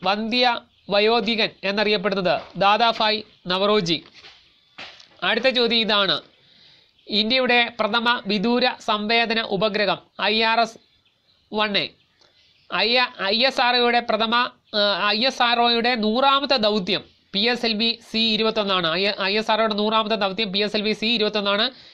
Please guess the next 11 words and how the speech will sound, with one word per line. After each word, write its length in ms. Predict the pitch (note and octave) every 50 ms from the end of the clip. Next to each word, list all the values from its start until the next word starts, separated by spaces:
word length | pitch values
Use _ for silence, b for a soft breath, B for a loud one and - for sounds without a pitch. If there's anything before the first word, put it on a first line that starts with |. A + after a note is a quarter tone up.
| B B
ഇന്ത്യയുടെ 260 | G3 F#3 A3 A3 A3
ആദ്യ 340 | G#3 G3+ G#3+ A#3 A3+ B3+ A#3+
ബഹിരാകാശ 720 | G3+ G#3 G3+ G3 A3 A3+ A3 A3 A3+ A3+ A3 A3 - - A#3 G#3 G3 - - _ _ _ -
ടെലസ്കോപ്പ് 720 | G#3 G#3 A#3 B3 - - _ B3 A#3 A3 A3+ F3+ E3 - - _ _ _ _ _ _
ആസ്ട്രോസാറ്റ് 840 | F#3 F#3+ A3 B3 - - - - A#3 A#3 A3+ A3 - F#3+ F3 E3+ E3
ആണ്. 160 | C#3 A#2+ - - _ _ _ _ _ _ _ _ _ _ b b b b b b b b b b
അടുത്ത 200 | - B3 B3+ C4+
ചോദ്യം 260 | C#4+ C4 B3+ A3 A#3+
ഇതാണ്. 360 | A#3+ A3 G#3+ G#3 G3 E3+ - - _ -
പ്രപഞ്ചം 440 | G#3+ A3 G#3+ A#3 A#3 A#3 B3 A#3 A3
മുഴുവൻ 380 | A3+ G#3+ A3 A3 A3 A3 G#3